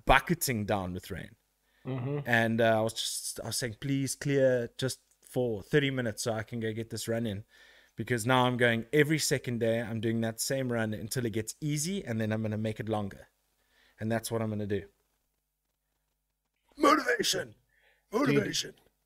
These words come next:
Speaker 2: if you keep that going, holy shit, man, you're gonna be fitter than a
Speaker 1: Yeah.
Speaker 2: nun on a,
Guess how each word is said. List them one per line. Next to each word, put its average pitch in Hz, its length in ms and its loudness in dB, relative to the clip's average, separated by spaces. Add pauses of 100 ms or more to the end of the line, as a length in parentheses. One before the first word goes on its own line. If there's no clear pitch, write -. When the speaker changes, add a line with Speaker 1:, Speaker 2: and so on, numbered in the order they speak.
(560)
Speaker 2:
if 147 180 -4
you 151 100 2
keep 170 320 4
that 160 280 6
going, 151 640 6
holy 147 180 -2
shit, 151 300 0
man, 135 400 -2
you're 139 160 -2
gonna 143 120 0
be 135 140 0
fitter 143 680 0 (340)
than 131 340 -2
a 123 360 -2
Speaker 1:
Yeah. 147 140 2
Speaker 2:
nun 135 440 2
on 123 220 -4
a, 110 280 -6